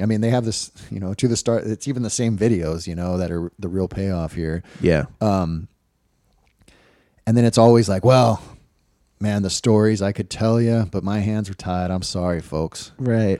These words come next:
Speaker 2: I just can't
Speaker 1: Um,
Speaker 2: tell you yet.
Speaker 1: maybe
Speaker 2: Someday.
Speaker 1: we'll make a movie, another movie, and then this time you're, you're gonna be blown away, man, 'cause did you hear the stuff we just told you?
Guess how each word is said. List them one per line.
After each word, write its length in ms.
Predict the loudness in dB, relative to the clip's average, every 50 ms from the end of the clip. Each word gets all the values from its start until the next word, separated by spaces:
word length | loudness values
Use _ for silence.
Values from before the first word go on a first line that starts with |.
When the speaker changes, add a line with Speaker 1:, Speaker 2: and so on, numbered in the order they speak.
| -4 -6
Speaker 2:
I 140 | -6 -6
just 280 | -6 -6 -8 -10 -8 -6
can't 300 | -4 0 0 2 0 0
Speaker 1:
Um, 40 | 0 0
Speaker 2:
tell 200 | 2 2 2 2
you 120 | 0 0
yet. 340 | 0 0 2 0 0 0 -4
Speaker 1:
maybe 100 | -8 -6
Speaker 2:
Someday. 280 | -2 0 2 4 6 6 6
Speaker 1:
we'll 120 | 6 4
make 180 | 4 4 2 2
a 60 | 2 4
movie, 600 | 4 6 6 6 6 4 4 2 2 0 -4 -6 _ _ _ _ _ -4
another 320 | -2 0 2 2 2 2 2
movie, 360 | 0 0 0 -2 -2 -4 -4
and 140 | -2 -2 -2
then 140 | -2 -2 -2
this 180 | -2 -2 -2
time 300 | -2 -4 -4 -2 -2 -2
you're, 180 | -2 -2 -4 -6 -8
you're 180 | -6 -6 -4 -4
gonna 140 | -4 -4 -6
be 100 | -6 -8
blown 360 | -6 -4 -2 -2 0 2 2
away, 340 | 4 4 4 2 0 -2 -2
man, 320 | -2 -2 -2 -2 -4 -6
'cause 300 | -8 -10 -12 -14 -14 -16 _ _ _
did 140 | -16 -10 -8
you 100 | -6 -4
hear 140 | -2 -2 -4
the 80 | -4 -6
stuff 320 | -6 -4 -4 -4 -4 -4
we 80 | -6 -6
just 200 | -6 -8 -8 -4
told 280 | -2 0 0 0 0 0
you? 180 | -2 -2 -4